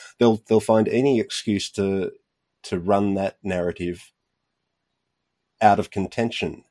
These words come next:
And I'm finding that disappointing. I'm actually shedding friends at the moment because that very racist thread that they don't recognize as racist, but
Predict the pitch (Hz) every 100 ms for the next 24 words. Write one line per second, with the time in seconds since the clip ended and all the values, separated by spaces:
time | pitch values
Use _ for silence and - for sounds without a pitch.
0 | - 90 90 90 87 113 107 98 95 -
1 | - 101 90 - 101 90 80 80 90 -
2 | 90 87 95 87 85 - 98 92 87 87
3 | 87 85 82 - - - - 101 90 82
4 | - - - 92 - _ _ _ _ _
5 | _ _ _ _ _ _ _ _ _ _
6 | _ _ - 117 147 120 92 107 120 101
7 | 85 - - - _ _ _ _ _ _
8 | _ _ _ _ _ - - - 110 107
9 | 80 98 - 127 147 120 - 117 117 104
10 | 101 90 90 113 127 - - - 87